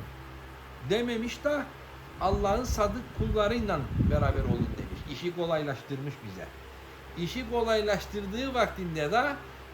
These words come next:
biz bunu genelen de ihmal ediyoruz ve hatta şeytan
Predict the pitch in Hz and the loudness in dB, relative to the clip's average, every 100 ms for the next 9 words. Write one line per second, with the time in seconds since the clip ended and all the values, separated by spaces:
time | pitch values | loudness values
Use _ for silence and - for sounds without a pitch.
0 | 131 143 226 220 180 185 202 190 220 202 | -8 -4 -4 -4 -4 -4 -2 0 2 2
1 | 165 156 185 220 - 156 139 190 208 208 | 0 0 2 2 2 -4 -2 0 0 -2
2 | 233 240 269 269 - - - - - - | -2 -2 -2 -4 -8 -14 -16 -16 -16 -10
3 | 131 214 233 220 - - 226 - 190 180 | 0 2 2 -2 -4 0 0 0 2 4
4 | 180 - - - 170 170 - 202 226 | 6 4 4 4 2 0 2 2 2